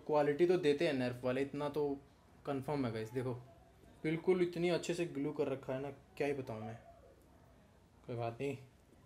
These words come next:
हमको भी उतारना आता है। ओ भाई, इसकी भी tip बना सकते हैं guys हम। ये देखो, इसकी रबड़ tip बन जाएगी भाई, कितनी खतरनाक बनेगी वो रबड़ tip। और ये भी बनाएंगे guys, but अभी आज का टॉपिक ये है guys, इसको हम fit करेंगे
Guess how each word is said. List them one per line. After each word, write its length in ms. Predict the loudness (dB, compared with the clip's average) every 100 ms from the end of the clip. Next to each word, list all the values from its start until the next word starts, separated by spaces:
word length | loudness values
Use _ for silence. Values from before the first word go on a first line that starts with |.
| -20 -20 -20 -20 -20 -20 -10
हमको 260 | -6 -2 0
भी 80 |
उतारना 340 | 0 0 -2 -6
आता 160 | -6
है। 60 | -6
ओ 40 |
भाई, 160 | 0 2
इसकी 420 | 2 -2 -4 0
भी 120 | 2
tip 240 | 4 2 4
बना 200 | 4 4
सकते 220 | 0 0
हैं 80 | 2
guys 160 | 4
हम। 180 | 2 -2 -8 -18 -20 -20 -20 -20 -20 -20 -8
ये 80 | -2
देखो, 340 | 0 0 -2 -6
इसकी 220 | 0 6
रबड़ 360 | 8 8 6 6
tip 220 | 2 2
बन 140 | 2
जाएगी 220 | 2 2 4
भाई, 160 | 2
कितनी 240 | 2 0 0
खतरनाक 560 | -2 0 0 4 4
बनेगी 320 | 2 0 0
वो 100 | 0
रबड़ 280 | 0 2 2
tip। 260 | 2 -2 -4 -16 -20 -20 -20 -20 -20 -14 -2
और 180 | 2 2
ये 520 | 2 2 0 -2 -4
भी 100 | -4
बनाएंगे 420 | -2 -2 -2 -2
guys, 420 | -4 -6 -8 -18 -20 -14 -4
but 200 | -4 -4
अभी 340 | -4 -2 -4 -8 -10 -2
आज 200 | -2 0
का 100 | -2
टॉपिक 380 | -2 -4 -6 -4
ये 100 | -4
है 140 | -4
guys, 220 | -6 -8 -12 -20 -20 -20 -20 -20 -20 -10 -2
इसको 300 | 0 6 8
हम 240 | 8 6
fit 260 | 4 0 0
करेंगे 540 | -2 0 0 -2 -4